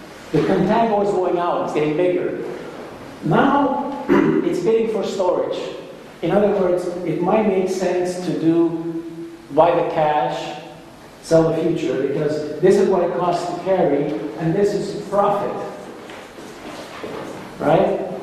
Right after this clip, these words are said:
From the straightforward arbitrage. <clears throat> Now, if you go the other way,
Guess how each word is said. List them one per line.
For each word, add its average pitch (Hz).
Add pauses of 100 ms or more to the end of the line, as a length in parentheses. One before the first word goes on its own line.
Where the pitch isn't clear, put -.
(800)
From 147
the 147
straightforward 156
arbitrage. - (520)
<clears throat> -
Now, 147
if 147
you 196
go 220
the -
other -
way, 143